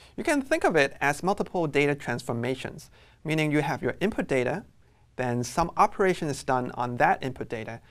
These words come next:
to generate some intermediate data. And Pig performs several such intermediate operations on the intermediate data, eventually producing the results that you want. There are two primary benefits in using Pig.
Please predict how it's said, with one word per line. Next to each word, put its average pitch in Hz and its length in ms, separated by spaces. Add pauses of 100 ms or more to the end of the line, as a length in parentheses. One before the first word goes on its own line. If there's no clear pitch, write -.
(180)
to 123 140
generate 131 320
some 123 240
intermediate 131 640
data. - 320 (600)
And 120 220
Pig 190 140
performs 127 480
several 180 360
such - 360
intermediate 135 500
operations 123 720 (240)
on 120 140
the 120 120
intermediate 123 640
data, - 320 (220)
eventually 123 520
producing 123 540
the 120 80
results 117 380
that - 160
you 117 80
want. - 420 (2500)
There 277 140
are - 40
two 339 140
primary 202 380
benefits 147 600
in 123 160
using 131 300
Pig. - 320